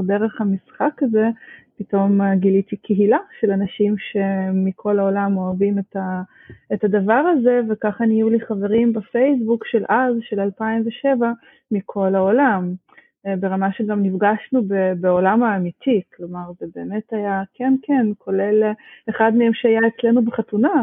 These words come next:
כאילו, באמת, משהו שיצא מגבולות הרשת, ושם נפל לי האסימון הראשון, שבעצם אני דרך, אה, רש-, רשתות חברתיות, אז עוד לא ממש קראו לזה ככה, זאת הייתה רק ההתחלה,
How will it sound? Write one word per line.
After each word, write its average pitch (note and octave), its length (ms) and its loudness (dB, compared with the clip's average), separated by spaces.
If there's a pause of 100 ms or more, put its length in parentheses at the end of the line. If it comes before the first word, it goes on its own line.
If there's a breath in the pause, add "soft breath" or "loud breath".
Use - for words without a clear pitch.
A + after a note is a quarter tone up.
כאילו, G3+ 240 -2
באמת, A3 560 2
משהו A3+ 400 -4
שיצא A3 960 -2
מגבולות G#3 640 0
הרשת, G3 380 -2 (420 loud breath)
ושם G#3+ 760 2 (120)
נפל A3+ 300 0
לי A3+ 180 4
האסימון G3+ 520 -2
הראשון, F#3 560 -2
שבעצם G3 720 -6
אני F#3 180 -4
דרך, G#3 560 -4
אה, F3+ 200 -4 (500 soft breath)
רש-, G3 180 -4 (180)
רשתות G#3 380 0
חברתיות, A#3 640 2
אז G#3 140 2
עוד G#3+ 140 2
לא A3 180 2
ממש A3 340 0
קראו G#3+ 300 2
לזה B3+ 280 0
ככה, F3+ 220 -8
זאת F3+ 160 -12
הייתה A3 200 -6
רק A3 280 -2
ההתחלה, A3 500 -2